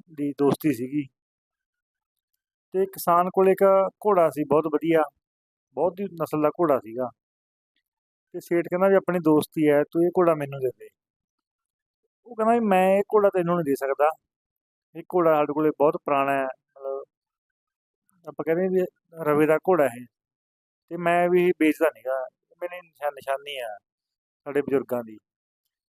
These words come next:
ਤੇ ਉਹ ਖੜੇ ਪੈਂਦਾ, ਫਿਰ ਵੀ ਕਿਸਾਨ ਘੋੜਾ ਨਹੀਂ ਵੇਚਦਾ। ਹੁੰਦਾ ਕੀ ਆ, ਕੁਛ ਟਾਈਮ ਬਾਅਦ ਘੋੜਾ ਬਿਮਾਰ ਹੋ ਜਾਂਦਾ। ਜਦੋਂ ਘੋੜਾ ਬਿਮਾਰ ਹੋ ਜਾਂਦਾ, ਉਹ ਕਿਸਾਨ ਬਹੁਤ ਇਲਾਜ ਕਰਾਉਂਦਾ ਉਹਦਾ,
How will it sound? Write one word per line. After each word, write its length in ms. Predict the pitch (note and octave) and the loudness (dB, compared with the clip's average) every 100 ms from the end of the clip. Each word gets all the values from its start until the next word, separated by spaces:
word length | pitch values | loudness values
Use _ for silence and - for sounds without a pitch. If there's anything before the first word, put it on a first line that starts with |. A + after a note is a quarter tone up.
| _ _ _ _ | _ _ _ _
ਤੇ 220 | C#3 C3+ - | -12 -12 -14
ਉਹ 260 | - F#3+ F#3+ _ | -12 -12 -12 _
ਖੜੇ 240 | - D3 | -6 -2
ਪੈਂਦਾ, 380 | F#3 D#3+ C#3 C3 D3 - _ _ - | 0 0 0 0 -2 -8 _ _ -6
ਫਿਰ 160 | E3 F#3 | -2 -2
ਵੀ 140 | G#3 A3+ A3 | -2 -8 -10
ਕਿਸਾਨ 640 | A3 - _ _ - F3 E3+ | -16 -20 _ _ -6 -4 -2
ਘੋੜਾ 240 | F3 F#3 | 2 2
ਨਹੀਂ 140 | D#3+ C#3+ | 2 -2
ਵੇਚਦਾ। 360 | B2+ - A2 G#2+ _ _ _ _ _ _ _ _ _ _ | -6 -6 -16 -16 _ _ _ _ _ _ _ _ _ _
ਹੁੰਦਾ 240 | D3+ D#3+ F3+ | -8 -2 -2
ਕੀ 220 | F3 F#3+ | -2 -2
ਆ, 100 | G3 F3+ E3+ - _ _ | -2 -2 -6 -12 _ _
ਕੁਛ 140 | F3+ D#3+ | -18 -10
ਟਾਈਮ 240 | F#3+ F3+ F3 | -4 -4 0
ਬਾਅਦ 260 | D#3+ F3 F#3+ F#3 - _ - | 2 4 2 2 -2 _ -4
ਘੋੜਾ 200 | F3+ F3 | 0 2
ਬਿਮਾਰ 320 | D#3+ D#3 D3+ | 2 2 2
ਹੋ 120 | C3+ | 0
ਜਾਂਦਾ। 300 | B2 A2+ A#2+ A#2+ _ _ _ _ _ _ _ _ _ _ _ _ _ _ _ - | -4 -6 -8 -8 _ _ _ _ _ _ _ _ _ _ _ _ _ _ _ -18
ਜਦੋਂ 80 | D#3+ F#3 | -6 0
ਘੋੜਾ 160 | F3+ | 0
ਬਿਮਾਰ 360 | D#3+ D#3 D3+ D3 | 0 0 0 2
ਹੋ 100 | C#3 | -2
ਜਾਂਦਾ, 360 | D3 - E3 D#3+ - | -4 0 0 0 -4
ਉਹ 220 | - F3+ - _ _ _ _ | -6 -6 -6 _ _ _ _
ਕਿਸਾਨ 400 | - D3+ D3 D3 D3+ | -6 0 0 0 -2
ਬਹੁਤ 220 | B2+ D#3 F#3+ | 2 2 2
ਇਲਾਜ 260 | F3+ C#3+ C3+ | 0 0 0
ਕਰਾਉਂਦਾ 360 | C#3 C#3 B2+ | -2 -2 0
ਉਹਦਾ, 280 | B2+ C#3+ D3+ | 0 2 -2